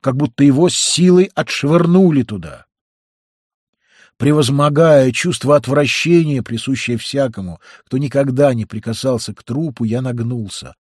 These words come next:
повернул его на спину и ощупал его сердце. Он был мертв.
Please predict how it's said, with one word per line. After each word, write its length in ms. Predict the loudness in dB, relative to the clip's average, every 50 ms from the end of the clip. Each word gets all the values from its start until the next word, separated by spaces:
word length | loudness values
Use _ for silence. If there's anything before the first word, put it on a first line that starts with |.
| _ _
повернул 560 | -4 -2 0 0 0 0 -2 -2 -2 -2 -2
его 280 | -2 -2 -2 -2 -2 -4
на 260 | -2 -2 -2 -2 -2
спину 420 | -4 -6 -6 -6 -4 -4 -6 -8 -10 _ _ _ _ _
и 80 | -2 -2
ощупал 580 | 0 0 -2 -4 -4 -4 -4 -6 -4 -4 -4 -2
его 140 | -2 -2 -4
сердце. 640 | -6 -6 -8 -8 -8 -10 -10 -14 -16 -16 -16 -20 _ _ _ _ _ _
Он 160 | -10 -8 -4
был 120 | -4 -4 -6
мертв. 460 | -8 -12 -18 -20 _ -20 -20 -20